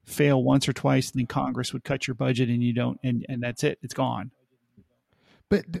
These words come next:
Speaker 2: you know, we always talk about sci-, scientific concepts here, you know, technology, you guys always point to me, but part of the scientific process is trying something, failing, learning,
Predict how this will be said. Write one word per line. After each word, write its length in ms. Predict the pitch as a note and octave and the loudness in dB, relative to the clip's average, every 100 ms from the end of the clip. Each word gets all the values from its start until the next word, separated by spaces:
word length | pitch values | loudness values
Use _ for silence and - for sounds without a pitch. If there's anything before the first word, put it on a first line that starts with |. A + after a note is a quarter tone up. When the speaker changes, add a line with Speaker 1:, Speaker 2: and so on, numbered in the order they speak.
| - | 0
Speaker 2:
you 160 | F#3+ | 4
know, 60 | F#3 | 4
we 140 | E3 | 4
always 180 | F3 F3 | 4 2
talk 260 | - E3 - | 2 2 2
about 240 | C#3+ C3+ | 2 0
sci-, 420 | - D3 B2+ C3 - | 0 0 0 0 -4
scientific 920 | - D#3+ D3 C3+ - D3 D3 C3 - _ _ _ _ - | 0 2 2 0 0 0 0 -4 -8 _ _ _ _ -12
concepts 540 | D3+ C#3 C#3 C3 G#2+ | -8 -6 -4 -4 -4
here, 340 | - B2 A#2+ A2+ | -4 -2 -2 -4
you 140 | C3 | -4
know, 80 | A2 | -4
technology, 640 | - C3 - B2+ A#2+ G#2 | -2 -2 -2 -2 -2 -4
you 60 | A#2+ | -6
guys 220 | A#2 A#2+ | -6 -2
always 180 | B2 A#2+ | -2 -4
point 280 | - C#3+ B2 | -6 -8 -6
to 60 | |
me, 260 | C3+ F3+ D3 - - - | -2 -2 -2 -6 -20 -6
but 180 | G3+ F#3+ - - | -2 -2 -4 -18
part 320 | - F3+ A3+ | -4 2 2
of 80 | G#3 | 4
the 100 | F#3+ | 2
scientific 640 | - E3+ E3+ E3+ D#3+ - | 4 2 2 0 -2 -4
process 580 | - D3 F#3 - B2+ - - - _ | -4 -2 -2 -2 -2 -4 -10 -20 _
is 340 | E3 D#3+ - - _ | 0 0 -2 -10 _
trying 500 | - - D3 D#3 E3 | -12 -4 0 0 0
something, 540 | - D3+ C#3+ C3+ A#2+ - _ _ _ | -2 -2 -2 -4 -6 -10 _ _ _
failing, 720 | - - D#3 E3 D#3+ D3 C3+ - | -6 2 4 6 4 2 -2 -6
learning, 640 | C#3 C#3+ C#3+ C#3 C3 B2+ | -2 0 2 0 0 -4